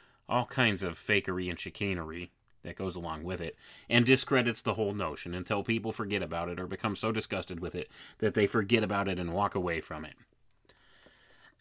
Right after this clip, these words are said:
So that's the whole point here. And we've seen this over and over again. That's why I thought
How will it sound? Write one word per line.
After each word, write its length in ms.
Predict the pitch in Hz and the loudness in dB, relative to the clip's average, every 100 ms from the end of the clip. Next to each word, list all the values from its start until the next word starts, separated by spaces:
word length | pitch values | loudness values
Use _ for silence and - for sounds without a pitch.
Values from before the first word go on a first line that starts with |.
| - | -2
So 200 | 147 131 | 6 6
that's 280 | 156 190 - | 6 2 2
the 140 | 151 | 4
whole 180 | 127 95 | 4 2
point 320 | - 98 80 - | -2 -6 -6 -10
here. 240 | 87 78 | -10 -8
And 140 | 85 123 | -2 2
we've 160 | 127 | 2
seen 400 | - - 170 175 | 0 2 2 4
this 280 | 123 120 - - | 4 2 0 -2
over 380 | 107 135 143 139 | 4 6 6 2
and 100 | 113 | 4
over 220 | 92 87 | 2 -2
again. 240 | 80 85 | -4 -6
That's 180 | 92 - | -6 -2
why 160 | 107 98 | 0 0
I 60 | |
thought 300 | 101 98 90 | 0 0 -2